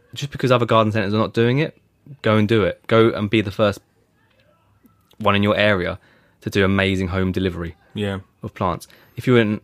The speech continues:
Speaker 1: you know, if you're working, you've wanted to start that side hustle or that business,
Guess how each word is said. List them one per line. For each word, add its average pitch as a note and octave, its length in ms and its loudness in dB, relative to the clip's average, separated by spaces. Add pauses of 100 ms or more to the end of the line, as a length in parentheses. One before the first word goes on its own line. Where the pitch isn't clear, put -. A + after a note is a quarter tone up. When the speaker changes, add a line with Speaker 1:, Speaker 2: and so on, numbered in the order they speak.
(220)
Speaker 1:
you G#2 100 -6
know, F#2 60 -4
if A2 140 -6
you're A2+ 320 2 (140)
working, A#2 480 0
you've G2+ 140 -4
wanted G2 260 -6
to G2 260 -2 (560)
start - 380 0
that F2+ 200 -8 (580)
side G2+ 340 0
hustle G2+ 320 -6
or F#2+ 80 -2
that F2+ 180 -6
business, G2 480 -8